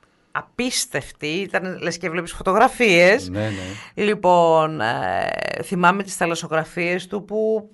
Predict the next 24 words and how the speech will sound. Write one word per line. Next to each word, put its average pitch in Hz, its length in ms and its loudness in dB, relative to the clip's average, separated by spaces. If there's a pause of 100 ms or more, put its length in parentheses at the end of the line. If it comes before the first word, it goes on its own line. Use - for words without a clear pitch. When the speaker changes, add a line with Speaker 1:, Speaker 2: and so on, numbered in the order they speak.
(120)
Speaker 1:
ε, 87 40 -8 (360)
πφ, - 500 -10
είναι 240 120 -2
εξαιρετικές. 185 800 0 (180)
Speaker 2:
Βέβαια. 85 600 -4
Speaker 1:
Ε, 156 520 0 (380)
εσύ - 340 -6 (180)
έκανες 294 580 0 (640)
τα 180 220 4 (200)
δικά 143 460 4
σου 147 580 -4
ως, - 420 -6
ε, 131 200 -4
παιδί, 139 380 -2
ξέφευγες 143 800 0
από 139 120 -4
αυτό 147 160 -8
το 147 120 -4
μοτίβο 139 360 -8
που 156 140 -2
έβλεπες 185 440 -4 (300)
ή 247 160 0
έκανες 330 380 0
αναπαραγωγή; 143 1000 2